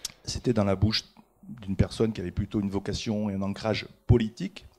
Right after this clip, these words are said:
On m'a, et deuxième anecdote, on m'a fait une réflexion comme ça, qui n'a pas fait mouche tout de suite. Euh, « Mais pourquoi tu n'as jamais rien fait à Toulouse ? Pourquoi tu t'es jamais inscrit dans ton territoire où tu vis depuis,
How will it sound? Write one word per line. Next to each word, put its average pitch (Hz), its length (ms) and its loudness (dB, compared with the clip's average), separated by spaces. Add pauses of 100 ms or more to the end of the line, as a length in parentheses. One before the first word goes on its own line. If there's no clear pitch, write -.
(260)
On 120 100 -6
m'a, 131 360 0 (100)
et 107 100 -4
deuxième 110 340 2
anecdote, 120 640 -2
on 110 80 -2
m'a 107 360 2 (1400)
fait - 220 0
une 135 120 4
réflexion 110 680 -2
comme 92 160 -6
ça, 92 240 -8
qui - 100 0
n'a 135 100 2
pas 185 140 4
fait 143 140 0
mouche 143 280 0
tout - 80 -8
de - 60 -10
suite. - 400 -6 (920)
Euh, « 104 840 0 (500)
Mais 127 80 -6
pourquoi - 300 -2
tu - 120 -10
n'as 107 120 0
jamais 104 220 2
rien 98 180 -2
fait 107 160 0
à 92 40 0
Toulouse ? 92 380 -2 (720)
Pourquoi - 200 4
tu 123 120 -6
t'es 104 280 -2
jamais 120 360 2
inscrit 143 500 -4
dans 113 160 -2
ton 107 140 -2
territoire 117 500 0
où 117 80 4
tu - 140 -6
vis 117 160 -4
depuis, 110 360 -6